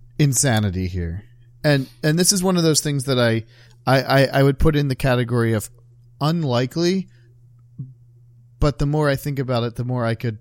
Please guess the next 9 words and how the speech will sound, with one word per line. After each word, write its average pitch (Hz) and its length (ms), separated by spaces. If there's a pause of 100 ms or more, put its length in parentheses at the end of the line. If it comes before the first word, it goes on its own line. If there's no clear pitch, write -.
(120)
I 123 60
could 131 160
push 143 280
this - 220
logic. 98 520 (680)
Um, 127 380 (840)
what 147 300
about 196 680 (1400)
a 139 180